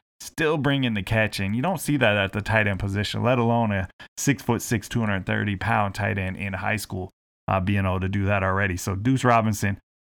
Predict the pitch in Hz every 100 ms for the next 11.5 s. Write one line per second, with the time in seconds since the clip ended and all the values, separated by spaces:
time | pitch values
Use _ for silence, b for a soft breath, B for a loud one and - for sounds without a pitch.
0 | _ - 113 - 139 139 120 113 107 -
1 | 123 110 104 107 117 110 101 - 101 95
2 | - _ _ - 113 113 107 113 107 101
3 | 95 101 101 98 101 98 87 92 90 90
4 | 90 78 95 92 90 113 120 110 95 87
5 | 98 98 107 101 98 101 - 107 110 95
6 | 101 104 98 104 107 87 104 95 113 123
7 | 107 - 113 113 98 - 113 107 101 92
8 | 117 113 98 101 107 107 98 B - _
9 | _ 101 95 95 98 123 107 110 107 104
10 | 92 92 - 107 101 101 101 104 98 95
11 | 92 90 104 98 98